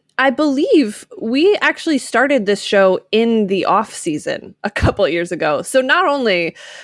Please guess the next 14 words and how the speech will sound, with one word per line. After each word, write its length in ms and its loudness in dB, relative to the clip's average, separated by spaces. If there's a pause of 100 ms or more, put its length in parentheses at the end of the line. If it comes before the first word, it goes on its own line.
did 140 0
we 140 0
come 160 2
up 160 2
with 240 4 (180)
something 640 -2
to 100 -2
say 340 0
every 340 0
week 320 -2
during 480 0
the 260 0 (140)
pandemic 680 0
pause, 580 0